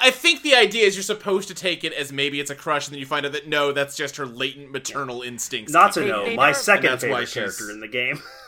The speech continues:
Speaker 3: They, they, they never, they never
Speaker 1: <laughs>
Speaker 3: managed to sync that for me, 'cause even then, it, it still at the end felt like, I don't know, like, I, I think they just didn't properly depict those feelings. It's really just in a weird spot.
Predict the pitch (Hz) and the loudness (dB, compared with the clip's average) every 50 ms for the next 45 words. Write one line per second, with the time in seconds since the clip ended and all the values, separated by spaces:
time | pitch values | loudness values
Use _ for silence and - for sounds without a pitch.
0 | - - - _ 214 - - - 240 233 226 - 262 254 247 277 285 277 285 220 | -20 -20 -18 _ -12 -12 -10 -6 -6 -6 -6 -4 -6 -2 0 0 2 4 4 4
1 | 220 202 226 240 214 196 233 214 - 220 214 208 208 202 202 180 - 196 190 - | 6 6 6 6 8 6 6 6 6 6 6 4 2 -2 -4 -6 -10 -12 -12 -10
2 | - 180 160 156 - - 180 175 160 - - 185 175 170 175 180 175 - 180 156 | -10 -10 -10 -10 -6 -4 -4 -4 -4 -4 -4 -6 -6 -4 -8 -12 -10 -10 -10 -10
3 | - - 180 170 175 180 160 151 151 147 143 147 147 139 117 - 147 147 - - | -10 -10 -10 -10 -10 -12 -10 -6 -6 -4 -4 -6 -6 -10 -10 -8 -8 -8 -6 -8
4 | 147 156 - - - - 175 165 160 - 135 143 156 143 - 143 - - 139 - | -10 -12 -12 -18 -10 -6 -6 -6 -6 -8 -10 -12 -12 -10 -10 -10 -8 -10 -12 -14
5 | - - 175 180 185 190 180 160 160 156 147 139 135 135 139 139 - - 160 156 | -6 -2 -2 0 0 -2 -4 -4 -2 0 0 2 2 0 -2 -4 -6 -8 -8 -8
6 | - - - 156 160 147 - - - 175 165 156 175 151 160 156 - - 156 151 | -8 -10 -10 -10 -10 -10 -14 -14 -14 -14 -10 -12 -12 -10 -12 -14 -12 -14 -14 -14
7 | 151 139 _ _ - 156 143 135 135 - 139 139 135 131 127 127 _ _ _ _ | -14 -18 _ _ -2 0 0 0 0 -2 -6 -8 -8 -10 -12 -14 _ _ _ _
8 | _ _ _ _ _ _ _ _ _ _ _ _ _ _ _ _ 165 - - - | _ _ _ _ _ _ _ _ _ _ _ _ _ _ _ _ -12 -12 -10 -12
9 | 180 - - - 160 151 - - - - 147 139 135 127 123 123 123 135 139 131 | -12 -12 -10 -8 -8 -8 -10 -12 -12 -10 -8 -8 -8 -8 -10 -12 -14 -16 -16 -16
10 | - 160 156 151 147 143 143 139 147 143 - - 139 131 131 139 131 131 135 - | -14 -10 -10 -8 -8 -8 -10 -12 -14 -18 -16 -16 -16 -14 -12 -12 -12 -12 -14 -16
11 | - - 127 123 123 123 117 - _ | -10 -8 -6 -6 -6 -6 -8 -10 _